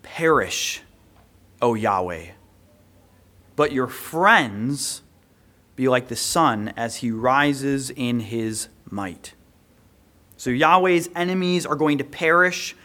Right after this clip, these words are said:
but his friends will be strengthened. They will rise like the sun,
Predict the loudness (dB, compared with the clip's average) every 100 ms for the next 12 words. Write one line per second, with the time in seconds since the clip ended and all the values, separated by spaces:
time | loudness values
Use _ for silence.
0 | -20 -2 0 0 -2 -6 0 2 2 -2
1 | -4 -4 4 6 6 4 -4 -4 0 2
2 | 2 2 0 2 2 2 2 4 4 2
3 | 0 -2 -2 -6 -4 -2 -2 -2 -10